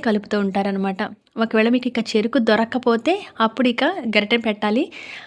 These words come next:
మనకి షుగర్ కేన్ జ్యూస్ చేసే వాళ్ళ దగ్గరైనా చెరుకు మొక్కలు ఉంటే అసలు రథసప్తమి అంటే ఇవన్నీ అమ్మేస్తూ ఉంటారు.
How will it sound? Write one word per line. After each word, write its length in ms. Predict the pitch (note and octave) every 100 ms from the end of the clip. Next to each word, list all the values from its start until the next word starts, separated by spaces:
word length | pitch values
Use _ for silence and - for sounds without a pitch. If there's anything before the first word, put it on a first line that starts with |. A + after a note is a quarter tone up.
| - -
మనకి 320 | A#3 A3+ A#3
షుగర్ 260 | A3+ G#3+ A3
కేన్ 200 | A#3 A3
జ్యూస్ 220 | A3+ A3
చేసే 320 | A3+ G#3+ G#3+
వాళ్ళ 140 | G#3+ G#3
దగ్గరైనా 300 | G#3 G#3 A3
చెరుకు 280 | A3 G#3 G#3
మొక్కలు 240 | G#3+ G#3
ఉంటే 140 | G#3 G#3+
అసలు 200 | G#3+ G3+
రథసప్తమి 440 | F#3+ A#3 A#3 A3+
అంటే 140 | A3 A#3+
ఇవన్నీ 220 | G#3 A3
అమ్మేస్తూ 400 | G#3+ G#3 A3+ A#3+
ఉంటారు. 340 | G#3+ G3+ G#3